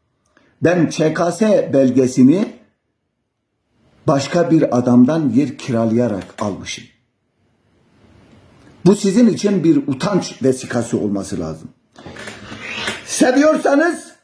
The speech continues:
bunu kanıtlayın. Ne kadar sevdiğinizi söylemeyin, bunu kanıtlayın. Kanıtlayabiliyor musunuz? Kanıtlayamazsınız.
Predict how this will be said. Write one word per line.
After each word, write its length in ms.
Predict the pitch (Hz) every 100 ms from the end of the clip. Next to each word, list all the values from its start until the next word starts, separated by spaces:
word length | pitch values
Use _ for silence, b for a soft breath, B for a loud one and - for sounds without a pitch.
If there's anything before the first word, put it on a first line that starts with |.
| _ _
bunu 400 | 143 214 269 269
kanıtlayın. 580 | 220 185 156 - 101 78 _ _ _ _
Ne 220 | 247 254
kadar 320 | - 160 151
sevdiğinizi 640 | 120 160 156 151 175 190 220
söylemeyin, 640 | - 135 156 139 110 101
bunu 380 | 131 170 233 233
kanıtlayın. 560 | 214 139 - - 80 - _ _ _ _ _ _ _ _ _ _ _ _ _ - - - - - _
Kanıtlayabiliyor 800 | - 135 131 127 127 131 127 139 180
musunuz? 380 | 170 170 208 - - _ _ _ _ _ _ _ _ _ _ _ _
Kanıtlayamazsınız. 960 | - 123 107 107 92 78 - - - -